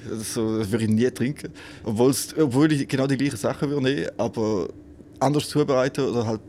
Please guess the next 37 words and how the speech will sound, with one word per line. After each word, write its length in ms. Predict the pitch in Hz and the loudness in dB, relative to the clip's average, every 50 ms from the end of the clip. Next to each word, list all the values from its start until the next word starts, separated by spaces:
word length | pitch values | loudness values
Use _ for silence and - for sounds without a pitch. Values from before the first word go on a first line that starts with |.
| - - - - - 131 | -14 -14 -12 -8 -6 -4
eben 120 | 127 - - | -2 -2 0
anders 220 | - 120 120 120 | -2 -2 -2 -2
shaken 340 | - - 123 135 131 - 117 | -4 -2 -2 -2 -2 -2 -6
oder 100 | 110 113 | -8 -6
sonst 220 | 107 139 139 - | -8 -10 -8 -4
was. 200 | 127 139 139 - - - - - - - - - - - - - - - - - - - - - - | -4 -6 -6 -6 -14 -18 -18 -18 -18 -18 -18 -20 -20 -20 -20 -20 -20 -20 -20 -20 -20 -20 -20 -18 -4
Und 220 | - 123 120 123 110 | 0 2 2 2 2
es 320 | 120 117 101 - - - | 0 -4 -4 -4 -4 -2
ist 120 | 127 107 117 | -2 0 0
halt 120 | 123 107 | 2 2
auch 160 | 104 120 120 | 4 2 4
wirklich, 300 | 123 131 - - 123 113 - - - - - - - - - - - - - - - - - - - - - - - - - - - - - | 2 0 0 0 -2 -2 -2 -6 -14 -16 -18 -18 -20 -20 -20 -20 -20 -20 -20 -20 -20 -20 -20 -20 -20 -20 -20 -20 -20 -20 -20 -20 -20 -20 -12
ich 80 | - 117 | -6 -6
würde 80 | 123 | -4
sagen, 280 | 107 131 120 - 120 104 82 104 - - - - - - 101 | -2 -2 -2 -2 -2 -4 -4 -8 -12 -14 -16 -16 -14 -4 2
jeder, 240 | 139 156 160 165 147 | 4 6 6 6 6
der 100 | 139 143 | 6 6
mal 80 | 147 139 127 | 4 4 4
irgendwie 120 | 131 127 127 | 4 2 2
einen 80 | 123 | 0
Schnaps 280 | - - 110 135 - - | 0 0 0 -2 -2 -2
getrunken 320 | - 131 143 - 131 107 | -2 -2 0 0 0 -2
hat 220 | 120 135 139 - 110 | -2 -2 -4 -4 -6
oder 360 | - 117 117 113 107 107 104 | -4 -2 0 0 0 0 -2
sonst 240 | 101 - - 139 143 | -4 -8 -8 -6 -6
was 80 | 139 | -6
getrunken 260 | - - 139 131 131 | -4 -2 -2 0 0
hat, 120 | 123 - - | -2 -2 -2
ist 220 | 117 101 - 98 | -6 -6 -6 -2
Learning 280 | 101 110 110 120 117 107 | 0 2 4 4 4 2
by 120 | - 104 | 2 0
Doing. 300 | 98 117 113 110 107 104 | 0 0 -2 0 0 -2
So, 280 | 98 - 104 98 101 98 - - - - - - - - - | -2 -4 -4 -4 -4 -4 -6 -14 -18 -20 -20 -20 -20 -12 -10
schmeckt 260 | - - 135 143 - | 0 0 0 2 2
mir 60 | 139 | 2
der 60 | 143 139 | 2 2
Schnaps? 400 | 127 117 110 131 - - - | 2 0 0 -2 -4 -6 -14